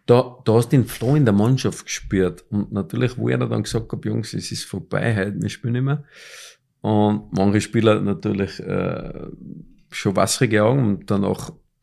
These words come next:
haben wir dann im wip-Raum lang gere-, drüber geredet, da haben manche haben gesagt, "Bertel, wir, wir haben's selber gespürt. Das war heuer wieder Zeit gewesen und das stimmt auch."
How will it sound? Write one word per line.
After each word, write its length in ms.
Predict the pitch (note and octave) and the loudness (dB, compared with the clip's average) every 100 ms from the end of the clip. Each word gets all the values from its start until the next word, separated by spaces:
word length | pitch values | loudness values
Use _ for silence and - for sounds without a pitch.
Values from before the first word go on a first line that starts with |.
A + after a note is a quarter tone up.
| _ - | _ -4
haben 160 | G2 | 0
wir 80 | G2+ | 0
dann 180 | G2 F#2+ | 0 0
im 140 | G2 | 0
wip-Raum 400 | A2 G#2+ G2+ G2 | -2 -2 -2 -2
lang 180 | F#2+ G2 | -2 -4
gere-, 240 | - G2 G#2+ | -6 -8 -6
drüber 240 | - G2 F#2+ | -2 -2 -2
geredet, 340 | G#2+ C3+ - | -2 -2 -2
da 80 | G#2+ | -2
haben 120 | G2 | 0
manche 220 | G#2+ B2 | 0 -2
haben 100 | G#2+ | -2
gesagt, 240 | G#2+ A2+ D3+ - - - - _ _ | -4 -8 -12 -20 -20 -20 -20 _ _
"Bertel, 400 | G#2+ - B2 - - - | -4 -2 -2 -4 -10 -16
wir, 420 | - - G2 G#2 - - | -14 -12 -10 -10 -10 -8
wir 220 | G#2 A2 | -6 -2
haben's 280 | C3+ - - | -2 -2 -4
selber 220 | A#2+ - | -6 -6
gespürt. 380 | - - - - - | -8 -10 -14 -18 -20
Das 200 | - E2 | -10 -2
war 180 | A2+ | 0
heuer 400 | A2+ A2+ C#3 C3 | 2 2 2 0
wieder 480 | G#2+ B2+ C#3 C3+ - _ _ - - | -2 2 2 0 -6 _ _ -14 -12
Zeit 360 | - - A2+ B2 | -4 -2 -2 -4
gewesen 280 | - C3+ D#3 | -2 0 2
und 160 | A2+ | 2
das 120 | G#2+ - | 0 -2
stimmt 340 | - D#3+ B2 | 2 2 2
auch." 140 | F2 | -2